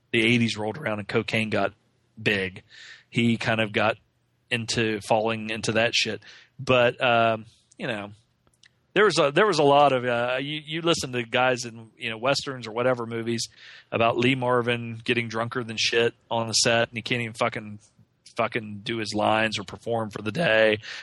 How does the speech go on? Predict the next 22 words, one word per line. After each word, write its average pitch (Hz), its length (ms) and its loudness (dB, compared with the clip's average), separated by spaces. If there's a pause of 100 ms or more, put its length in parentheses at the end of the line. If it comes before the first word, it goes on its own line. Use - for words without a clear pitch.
(100)
Uh, 113 240 4
John 117 340 0
Wayne, 117 300 0
Robert 113 340 0
Mitchum, 113 540 -2 (220)
William 127 320 2
Holden, 117 680 -2 (320)
uh, 110 400 4
all 151 160 6
these 117 180 0
guys, 107 260 0
Peter 123 220 0
Finch. 120 240 -2 (220)
You 143 100 4
always 185 180 6
hear 190 160 4
about, 135 340 2
um, 117 360 0 (760)
the, 117 220 -4
the 107 320 0
Richard 123 280 -2
Harris, 117 600 2